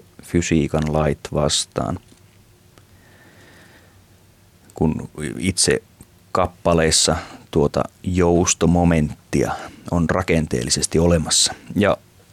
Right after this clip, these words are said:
se on kolmenkymmenen senttimetrin korkeudessa sen vuoksi, että siitä kun putoaa, ei varmasti mitään pahempaa satu. Ja tässä esimerkissä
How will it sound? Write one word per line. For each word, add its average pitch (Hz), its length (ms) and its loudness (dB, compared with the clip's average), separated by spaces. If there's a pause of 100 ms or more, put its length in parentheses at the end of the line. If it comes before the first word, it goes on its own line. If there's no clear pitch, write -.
se - 160 2
on 92 100 2
kolmenkymmenen 92 840 4 (120)
senttimetrin 85 840 2
korkeudessa 85 840 2 (1500)
sen 90 220 2
vuoksi, 87 320 2
että 87 180 -2
siitä 85 300 0
kun 69 280 -2 (220)
putoaa, 90 760 2 (120)
ei 82 200 2
varmasti 82 560 -2 (460)
mitään 82 540 -2
pahempaa 85 640 0
satu. 90 420 0 (960)
Ja 80 60 0
tässä 87 240 2
esimerkissä 92 680 2